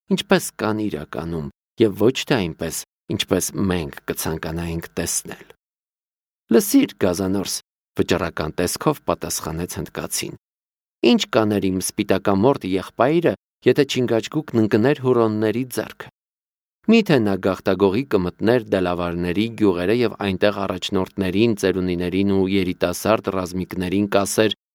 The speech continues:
«Տեսեք, ահա Ուատավան, նա ողջ առողջ է,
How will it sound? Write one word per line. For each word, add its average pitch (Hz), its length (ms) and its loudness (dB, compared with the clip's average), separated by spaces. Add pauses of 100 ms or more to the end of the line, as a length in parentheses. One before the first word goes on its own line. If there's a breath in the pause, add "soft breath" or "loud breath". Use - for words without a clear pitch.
(280)
«Տեսեք, 160 480 2 (220)
ահա 104 360 2
Ուատավան, 101 720 0 (220)
նա 104 180 4
ողջ 107 320 2
առողջ 123 420 2
է, 185 100 4